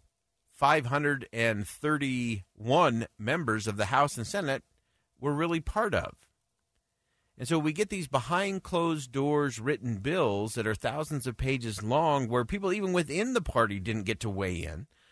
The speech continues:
uh, on a host of things. And that's part of the problem, is it's not a left and right problem. It's a top to bottom problem.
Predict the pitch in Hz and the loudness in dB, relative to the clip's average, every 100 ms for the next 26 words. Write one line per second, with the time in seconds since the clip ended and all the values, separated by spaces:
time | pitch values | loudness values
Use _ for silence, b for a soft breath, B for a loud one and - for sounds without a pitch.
0 | b b _ 92 76 101 104 92 104 90 | b b _ -4 0 2 2 2 0 -2
1 | 90 78 82 82 107 147 - - _ _ | -10 -8 -6 -6 -8 -12 -20 -20 _ _
2 | _ _ _ _ 104 104 107 110 87 131 | _ _ _ _ 0 4 4 2 0 -2
3 | - - 123 135 156 185 220 151 85 - | -2 0 0 2 -2 -2 0 -2 -4 -8
4 | _ _ _ _ _ _ _ _ 113 113 | _ _ _ _ _ _ _ _ 2 2
5 | 107 82 - _ _ 110 107 147 170 143 | 0 -4 -10 _ _ -10 -2 0 4 4
6 | 165 135 110 165 277 - 92 82 64 78 | 2 0 0 0 0 -2 0 0 -2 -8
7 | 98 139 156 156 180 - 156 156 202 170 | -8 -8 -6 -2 -2 -2 0 0 2 0
8 | 87 85 73 53 | 0 -2 -2 -8